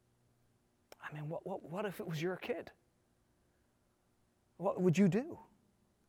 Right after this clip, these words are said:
What if that were your child? I mean, I would just do something. I don't know what I would do. I would just, I would just move heaven and earth. I would do something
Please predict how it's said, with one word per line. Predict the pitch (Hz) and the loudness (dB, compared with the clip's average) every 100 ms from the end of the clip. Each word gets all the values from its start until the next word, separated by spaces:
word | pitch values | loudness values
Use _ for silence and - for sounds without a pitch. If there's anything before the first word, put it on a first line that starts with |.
| - | -6
What | 196 | -2
if | 208 | 4
that | 202 | 4
were | 185 165 | 8 8
your | 165 | 6
child? | - - 269 - - - _ _ _ _ _ _ _ - | 4 -2 -2 -4 -12 -14 _ _ _ _ _ _ _ -6
I | |
mean, | 180 | 0
I | 175 | 6
would | 185 | 6
just | 180 - | 6 4
do | 196 | 2
something. | - 285 233 135 | 4 2 2 0
I | 135 | 4
don't | 156 196 | 6 8
know | 185 | 8
what | 202 240 | 10 10
I | |
would | 247 214 | 8 8
do. | 202 | 10
I | 180 170 | 12 12
would | 170 | 10
just, | 190 - - - - - - | 6 4 -6 -16 -20 -20 8
I | 165 | 12
would | 190 185 | 12 12
just | 165 143 | 8 6
move | 175 190 220 233 226 - - | 10 12 12 12 10 4 -6
heaven | - - 247 233 277 262 226 | 6 12 12 12 12 12 10
and | 202 233 | 8 10
earth. | 240 202 156 - - | 12 12 12 8 8
I | 190 | 10
would | 190 | 12
do | 185 220 | 12 10
something | - - 262 262 254 202 | 8 10 12 12 12 10